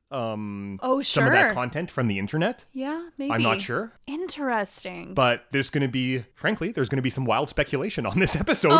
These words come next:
Speaker 2: I
Speaker 1: we
Speaker 2: can't
Speaker 1: don't have a
Speaker 2: wait.
Speaker 1: ton of fact to go on.
Speaker 2: So here is where I find it interesting. So
Speaker 1: Yep.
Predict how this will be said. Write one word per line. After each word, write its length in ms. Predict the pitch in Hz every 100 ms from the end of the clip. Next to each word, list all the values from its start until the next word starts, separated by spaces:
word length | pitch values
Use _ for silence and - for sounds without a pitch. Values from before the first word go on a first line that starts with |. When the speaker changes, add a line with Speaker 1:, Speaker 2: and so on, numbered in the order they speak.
| 285
Speaker 2:
I 140 | 226
Speaker 1:
we 100 | 170
Speaker 2:
can't 240 | 165 156
Speaker 1:
don't 100 | 202
have 140 | 147 143
a 20 |
Speaker 2:
wait. 100 | 143
Speaker 1:
ton 180 | - 143
of 220 | 143 135 - - -
fact 340 | 131 - -
to 80 | -
go 220 | 156 220
on. 160 | 80 - _
Speaker 2:
So 220 | - 285 269
here 280 | 285 277
is 280 | 370 415 -
where 560 | 233 226 233 226 233 -
I 160 | 220 226
find 260 | - 226 214
it 80 |
interesting. 420 | - 202 214 - 185
So 200 | -
Speaker 1:
Yep. 100 | 240